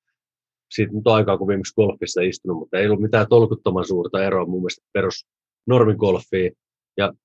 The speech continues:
se oli just sitä, mitä ihmiset, jotka Golfin ostaa, niin haluaa. Selkeä, luotettava, ei ollut ylimääräisiä nitinoita ja nateneita.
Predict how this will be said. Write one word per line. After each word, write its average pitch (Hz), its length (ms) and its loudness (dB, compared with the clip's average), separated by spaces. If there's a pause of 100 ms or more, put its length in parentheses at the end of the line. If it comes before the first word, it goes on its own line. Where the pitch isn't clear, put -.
(100)
se - 120 -2
oli 107 240 0 (320)
just 147 200 -2
sitä, 127 260 0
mitä 113 300 0 (200)
ihmiset, 107 380 0
jotka 98 240 -8
Golfin 95 440 0 (280)
ostaa, 85 460 -6 (260)
niin 85 100 -8
haluaa. 73 340 -6 (1000)
Selkeä, 127 640 4 (380)
luotettava, 113 640 4 (560)
ei 107 160 6
ollut 107 220 2
ylimääräisiä 104 480 2
nitinoita 98 500 0
ja 87 80 0
nateneita. 85 600 -4